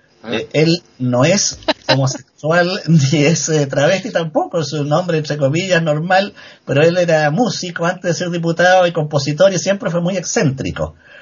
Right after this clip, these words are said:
Speaker 2: Entonces él a veces llega al Parlamento con una capa con estrellas y lunas y una gorra con antenas.
Speaker 1: Madre mía.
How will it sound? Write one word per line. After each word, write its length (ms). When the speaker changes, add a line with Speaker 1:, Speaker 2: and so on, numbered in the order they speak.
Speaker 2:
Entonces 560
él 100
a 80
veces 400
llega 320
al 120
Parlamento 640
con 120
una 240
capa 320
con 160
estrellas 600
y 80
lunas 480
y 40
una 180
gorra 300
con 120
antenas. 760
Speaker 1:
Madre 300
mía. 80